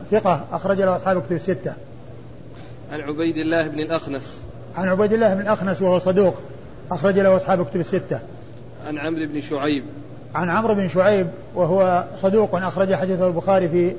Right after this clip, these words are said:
Speaker 1: جزء القراءة وأصحاب السنن الأربعة. عن أبيه شعيب بن محمد بن عبد الله بن عمرو وهو صدوق، أخرج حديثه البخاري في الأدب المفرد وجزء القراءة وأصحاب السنن الأربعة. عن عبد الله بن عمرو بن العاص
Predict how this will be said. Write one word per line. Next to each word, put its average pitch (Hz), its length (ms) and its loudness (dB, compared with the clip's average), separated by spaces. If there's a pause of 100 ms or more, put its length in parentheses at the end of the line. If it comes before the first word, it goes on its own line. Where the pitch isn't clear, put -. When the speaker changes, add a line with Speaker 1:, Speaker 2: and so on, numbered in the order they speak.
(360)
Speaker 1:
جزء 185 200 2
القراءة 190 440 4
وأصحاب 185 400 2
السنن 196 220 -2
الأربعة. 165 400 0 (880)
عن 190 180 2
أبيه 196 320 4
شعيب 185 320 4
بن 185 280 -2
محمد 180 460 0 (160)
بن 196 200 0
عبد 156 180 0
الله 190 200 4
بن 175 120 -2
عمرو 175 280 0 (800)
وهو 180 200 6
صدوق، 190 360 4
أخرج 180 400 2
حديثه 185 360 4
البخاري 180 360 2
في 175 40 4
الأدب 185 180 4
المفرد 208 380 2 (480)
وجزء 190 300 2
القراءة 175 520 4 (360)
وأصحاب 180 440 4
السنن 180 260 0
الأربعة. 160 420 2 (460)
عن 175 120 -2
عبد 190 200 4
الله 214 200 8
بن 190 120 0
عمرو 185 260 0
بن 170 60 -2
العاص 170 260 2